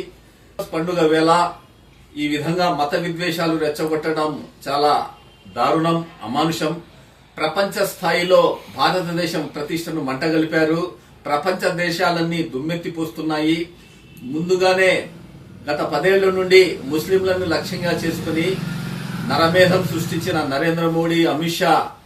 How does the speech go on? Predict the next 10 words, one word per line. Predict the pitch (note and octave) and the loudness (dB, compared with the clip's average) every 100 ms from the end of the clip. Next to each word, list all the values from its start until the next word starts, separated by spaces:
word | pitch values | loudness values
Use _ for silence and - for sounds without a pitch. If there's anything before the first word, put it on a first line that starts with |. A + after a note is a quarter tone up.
| - - | -14 -2
ఆర్ఎస్ఎస్ | B2+ F3 E3+ F3 D#3+ - - - - - - | 2 2 0 -4 -6 -10 -20 -20 -20 -18 -6
చీఫ్ | E3 E3 - | -4 -4 -6
వి-, | B2+ D#3 D#3+ | -6 -6 -4
విష్ణు | B2+ B2+ E3+ | -10 -8 -6
మోహన్ | E3 D#3 D3+ | -2 -2 -2
భగవత్ | C3+ C#3 D#3+ E3+ - - - - - | -4 0 0 0 -6 -18 -20 -20 -8
ఇప్పుడు | D#3+ E3 F3+ F#3 D#3+ - - - - - | -8 0 4 6 4 -2 -16 -20 -20 -4
క్రైస్తవ | D#3 F#3+ G3+ G3 - | -2 0 0 -2 0
సోదరులను | F3 F3 E3+ E3+ | 0 0 0 -2
కూడా | D#3+ E3+ E3 D#3 | -2 2 4 2